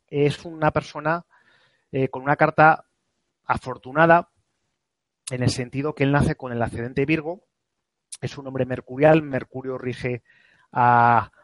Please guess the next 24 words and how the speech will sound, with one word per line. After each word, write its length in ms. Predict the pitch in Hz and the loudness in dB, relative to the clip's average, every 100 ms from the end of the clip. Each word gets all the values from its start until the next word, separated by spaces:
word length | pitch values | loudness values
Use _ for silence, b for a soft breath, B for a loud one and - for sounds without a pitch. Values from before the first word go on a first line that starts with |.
| b | b
la 140 | 127 123 | -2 -2
gente 380 | 143 131 127 | -4 -6 -6
que 140 | - 131 | -2 -2
es 320 | - - - _ | -2 -6 -10 _
muy 340 | 135 147 139 | -18 -8 -6
rápida 520 | 131 147 147 139 127 | 2 6 6 4 2
de 100 | 123 | 2
movimientos, 640 | 123 123 123 127 160 160 - | -2 -12 -14 -8 -8 -8 -14
porque 200 | 110 110 | -16 -16
es 80 | 131 | -8
un 80 | |
planeta 420 | 120 120 123 123 117 | -4 -2 -2 -2 2
rápido 400 | 151 - 151 147 | 2 2 -4 -6
y 20 | |
lo 140 | 120 | -4
rápido 560 | 127 123 _ 135 147 - _ - | -2 -2 _ -10 -10 -12 _ -12
siempre 360 | 139 131 143 | -10 -4 -2
está 200 | 143 139 | -2 -2
vinculado 460 | 131 135 135 143 147 | -4 -8 -2 -2 -2
con 120 | 123 | -4
la 100 | 117 | -6
gente 280 | - 131 143 | -6 -8 -6
que 140 | 127 | -6
tiene 380 | 131 135 147 | -8 -6 -6